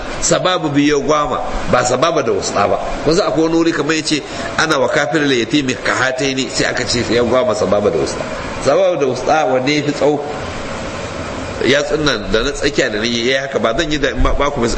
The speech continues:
mas-, misalin bane saboda da hannuna ba, saboda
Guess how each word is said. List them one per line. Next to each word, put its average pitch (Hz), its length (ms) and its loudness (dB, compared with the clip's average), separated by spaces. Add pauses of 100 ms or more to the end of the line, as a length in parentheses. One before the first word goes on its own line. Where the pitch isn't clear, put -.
mas-, 120 240 2
misalin 135 360 0
bane 123 200 0
saboda 117 400 2 (540)
da 104 100 2
hannuna 131 400 0
ba, 123 140 2
saboda 120 420 2